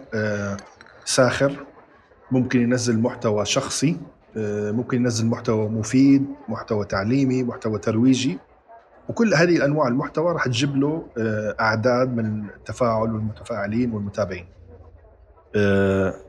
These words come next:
هلا بيجي هنا أنا صرت، آه، بالهوية الرقمية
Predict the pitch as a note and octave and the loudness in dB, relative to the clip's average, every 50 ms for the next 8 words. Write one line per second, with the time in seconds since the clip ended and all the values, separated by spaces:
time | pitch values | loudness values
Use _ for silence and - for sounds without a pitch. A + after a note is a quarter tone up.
0 | - - - - - - _ - - D#3 E3+ F3 E3+ G3+ F3 F3 F3 E3 F#3 G3 | -20 -20 -20 -20 -20 -20 _ -4 2 4 6 6 6 6 4 4 4 4 4 4
1 | F#3 D#3 D3+ F3 G3+ G3+ - - - - - _ _ _ _ _ _ _ _ _ | 6 6 4 4 2 0 -6 -14 -18 -20 -20 _ _ _ _ _ _ _ _ _
2 | _ _ _ _ - E3 D#3 D#3+ D#3 - - - F#3+ F#3+ F#3+ F#3+ F#3+ - F#3+ - | _ _ _ _ 0 2 2 2 2 0 0 2 2 2 2 0 -4 -10 -14 -16
3 | _ - _ _ _ _ _ - C3 C3 B2+ B2 A#2 B2+ D3+ D#3+ C3 D3+ C#3+ C#3+ | _ -20 _ _ _ _ _ -4 0 2 2 2 2 2 2 2 2 2 2 4
4 | D#3+ D#3+ C#3+ C3+ C#3 C#3 - C#3 B2+ C#3 C#3 C#3 C#3+ D3 F3+ F#3 - - | 2 2 2 2 2 2 2 0 2 2 4 4 2 2 0 -4 -6 -12